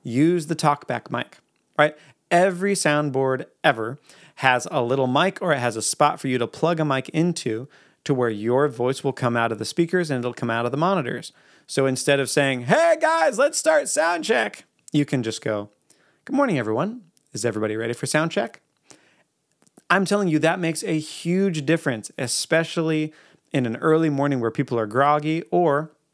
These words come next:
this often happens, your singers come in and your singers are so relational.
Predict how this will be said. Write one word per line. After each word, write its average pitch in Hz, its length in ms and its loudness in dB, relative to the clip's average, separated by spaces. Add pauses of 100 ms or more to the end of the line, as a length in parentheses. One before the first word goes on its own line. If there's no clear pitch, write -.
(580)
this 147 200 4
often 139 260 2
happens, 123 400 0 (280)
your 127 120 2
singers 165 400 0
come 151 200 2
in 143 140 0
and 127 160 -4
your 120 80 0
singers 143 380 -2
are 104 140 -4
so - 360 2
relational. 110 640 -4